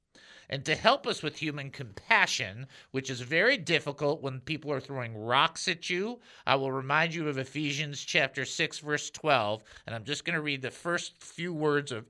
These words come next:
each of these translations. "For our struggle is not against flesh and blood," for we were, that's translation one. Translation two, "We are not fighting against flesh and blood." Uh, th-,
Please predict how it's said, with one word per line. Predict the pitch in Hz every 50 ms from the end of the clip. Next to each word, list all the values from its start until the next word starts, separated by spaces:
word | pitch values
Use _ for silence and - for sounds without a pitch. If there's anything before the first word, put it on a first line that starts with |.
| _ -
each | 170 170 170 -
of | 170 143
these | 139 127 - -
translations. | - 147 127 131 127 104 107 104 90 80 - - 78 71 76 82 - - - _ _ - - - - - -
"For | - 143 151
our | 135 139 143 139
struggle | - - - 185 196 190 202 208 185
is | 151 117 143
not | 147 147 170 175
against | 175 160 165 170 165 - -
flesh | - 170 165 156 - -
and | 165 156 151
blood," | 143 127 120 113 110 117 120 - - -
for | - - 143 143
we | 135
were, | 139 143 139 165 -
that's | 117 123 135 117 - -
translation | - - - 147 135 139 139 135 127 120 151 131
one. | 110 107 107
Translation | - - 143 135 131 143 131 127 -
two, | - 131
"We | 113 113 117 117
are | 120
not | 135 160 190 - -
fighting | - 156 147 131 131 120 113
against | 110 113 113 107 - -
flesh | - 113 101 - -
and | 104 92
blood." | 92 92 92 87 101 113 - - - - - - - - - _ -
Uh, | - 113 110 110 110 110 107 - -
th-, | 120 127 143 135